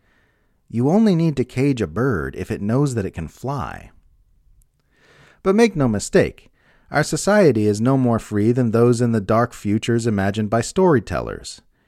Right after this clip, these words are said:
If our minds are not free, then we are not free. If we're being successfully manipulated into thinking, speaking,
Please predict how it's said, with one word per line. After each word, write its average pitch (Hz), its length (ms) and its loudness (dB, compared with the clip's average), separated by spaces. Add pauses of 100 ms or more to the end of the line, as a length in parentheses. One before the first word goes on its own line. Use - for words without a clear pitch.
(440)
If - 160 -8
our 131 120 -2
minds 131 440 0
are 92 100 -2
not 101 300 -4
free, 95 480 -4 (240)
then 127 180 0
we 160 220 4
are 92 100 2
not 67 260 -12
free. 50 380 -14 (840)
If 123 160 -6
we're 156 80 4
being 160 320 0
successfully 120 760 -2
manipulated 101 800 -2
into 85 300 -8
thinking, 107 640 -6
speaking, 104 760 -8